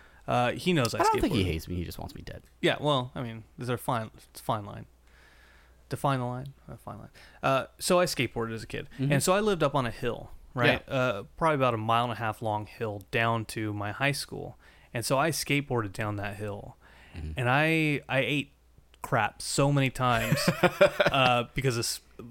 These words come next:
Speaker 1: because of speed wobbles.
Speaker 2: Sure.
Speaker 1: And that was probably going maybe, like, fifteen, twenty.
Speaker 2: Yeah.
Speaker 1: Um, sure, I needed to tighten up my trucks. That's not the point.
Speaker 2: <laughs>
Speaker 1: Uh, uh, so that's my, that's my concern with a boosted board.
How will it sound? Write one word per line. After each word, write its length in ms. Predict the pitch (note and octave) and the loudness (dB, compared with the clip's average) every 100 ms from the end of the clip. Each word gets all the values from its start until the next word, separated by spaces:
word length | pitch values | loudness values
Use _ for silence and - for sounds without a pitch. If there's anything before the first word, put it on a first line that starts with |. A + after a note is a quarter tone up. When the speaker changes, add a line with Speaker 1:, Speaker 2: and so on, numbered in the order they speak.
| B2 | -8
Speaker 1:
because 240 | D3+ D3+ B2+ | -4 -2 0
of 80 | |
speed 320 | - - D#3+ C3+ | -2 0 0 2
wobbles. 540 | G#2+ G#2+ F#2+ F2 - - | -2 -4 -6 -10 -12 -10
Speaker 2:
Sure. 220 | - - | -2 2
Speaker 1:
And 120 | C#3+ D3 | 4 4
that 60 | G#3 | 2
was 80 | |
probably 260 | - F3+ D3+ | 2 2 4
going 460 | C3 B2 B2 A#2+ C3 | 2 2 2 0 2
maybe, 340 | C3 C3 B2 | 4 4 4
like, 220 | A2+ A#2 | 2 -2
fifteen, 800 | - - B2 - A#2 G#2+ G2+ G2+ - - _ _ | -8 -8 -8 -6 -8 -8 -8 -12 -16 -20 _ _
twenty. 360 | - B2+ A#2+ | -4 -2 0
Speaker 2:
Yeah. 220 | F#2 D#2+ E2 - - - - - | -2 -4 -6 -12 -20 -20 -20 -2
Speaker 1:
Um, 480 | B2+ B2 A#2 A#2 A#2+ - - - - - | 2 4 2 -2 -8 -20 -20 -20 -20 -20
sure, 360 | - - E3 D3 | -6 0 2 4
I 80 | C3+ | 4
needed 180 | B2 | 2
to 80 | A2 | 0
tighten 240 | G#2 A2+ A2 | -2 -4 -4
up 60 | |
my 80 | F2 | -10
trucks. 380 | - - D3 - | -6 -2 -2 -4
That's 120 | A2+ | -12
not 80 | - | -14
the 60 | - | -6
point. 280 | C#3+ D3 - | -2 -2 -2
Speaker 2:
<laughs> 40 | G#2+ - E3+ | -4 0 4
Speaker 1:
Uh, 260 | A#3+ - G#3 - - - - - - | 6 6 4 2 -2 -6 -6 -14 0
uh, 320 | C#3 C3 B2+ - - | 2 4 2 -2 -10
so 160 | - F3 | 2 4
that's 220 | G3+ G3 | 4 4
my, 100 | F3+ | 2
that's 380 | D3 D3 C#3+ - | 2 0 0 2
my 80 | C#3+ | 2
concern 360 | C#3 - C3 B2 | 0 2 4 4
with 100 | A#2 | 2
a 60 | |
boosted 340 | G#2+ A#2+ - G#2 | 2 -2 -2 -4
board. 300 | G#2+ G#2+ | -2 -2